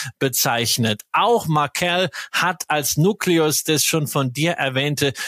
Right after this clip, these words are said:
Versicherungsgeschäft, was natürlich, weil es kleiner ist, stärker fokussiert ist, gerade auf Spezialversicherungen, zum Beispiel im Bereich Katastrophenereignisse,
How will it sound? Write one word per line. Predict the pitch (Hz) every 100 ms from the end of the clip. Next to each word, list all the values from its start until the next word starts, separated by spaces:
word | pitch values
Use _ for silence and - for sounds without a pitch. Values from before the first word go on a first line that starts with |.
| -
Versicherungsgeschäft, | - 139 117 220 208 190 185 175 - 185 - 202 - - - -
was | 131 185 180
natürlich, | 214 202 214 202 -
weil | 151
es | -
kleiner | - 170 180 214 226
ist, | 233 220 -
stärker | - - 196 180 214 - 214
fokussiert | - - 214 - 202 - - 220 262 262 - -
ist, | 127 151 - -
gerade | 147 165 202 196 151
auf | 156 -
Spezialversicherungen, | - 156 135 - 135 170 190 - 165 139 175 170 151 147 151
zum | - 190 202
Beispiel | 160 147 151 - 160 - - - -
im | 175 165 160
Bereich | 147 123 127 135 139 - -
Katastrophenereignisse, | 139 135 135 120 - - 131 180 190 - 127 - 117 - 127 147 - 147 147 - 147